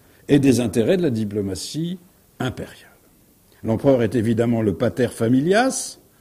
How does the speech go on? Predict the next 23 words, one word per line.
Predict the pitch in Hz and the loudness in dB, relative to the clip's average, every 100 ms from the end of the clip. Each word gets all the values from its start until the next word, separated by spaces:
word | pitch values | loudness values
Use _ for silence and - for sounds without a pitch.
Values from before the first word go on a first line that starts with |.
| _ - - _ 131 | _ -20 -20 _ 0
euh, | 131 123 120 - - - | 4 2 0 -10 -12 0
l'empereur | 123 139 147 143 | 2 2 4 4
germanique | 113 143 143 170 254 285 - | 6 6 6 4 4 2 2
aura | 123 127 | 2 4
le | 131 123 | 4 4
droit | 120 131 127 | 4 2 2
d'être | 117 107 120 | 0 0 -2
appelé | 104 123 117 | 0 2 2
frère, | 107 - 143 196 269 196 160 - _ _ _ _ _ _ | 0 -2 0 0 0 -4 -12 -20 _ _ _ _ _ _
mais | 95 104 | -6 -4
évidemment | 95 117 135 | -4 -4 -4
frère | - - - | -6 -10 -6
cadet, | 123 131 139 - - - | -2 2 2 0 -8 -20
faut | _ - | _ -20
quand | - | -20
même | |
pas | - 107 95 92 | -14 -10 -10 -12
exagérer. | 80 82 95 92 95 147 226 - - _ _ - - - - _ _ - | -16 -16 -14 -10 -4 -4 -4 -8 -20 _ _ -20 -20 -20 -20 _ _ 0
Le | 117 | 0
tsar | - 214 220 170 | 4 2 4 4
des | 160 | 6
Bulgares, | 147 147 139 160 202 240 226 | 6 4 4 2 2 0 0
euh, | 180 | -2